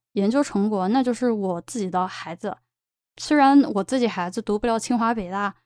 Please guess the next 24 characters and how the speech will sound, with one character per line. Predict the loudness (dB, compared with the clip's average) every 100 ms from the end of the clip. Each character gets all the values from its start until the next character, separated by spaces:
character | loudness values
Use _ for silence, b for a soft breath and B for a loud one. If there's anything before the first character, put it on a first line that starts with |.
| 2
但 | 6 6
也 | 2
是 | -4 -2
自 | -2
己 | -4
含 | -6 -4
辛 | 2 2
茹 | 2 -2
苦 | -2
养 | -2 0
大 | 0
的 | -2
孩 | -4 -10
子， | -8 -8
是 | -8
不 | -6
是？ | -4
你 | -2
就 | 0
不 | 2
能 | 2 2
说 | 0 -2
人 | 0
家 | 0 0 0 -2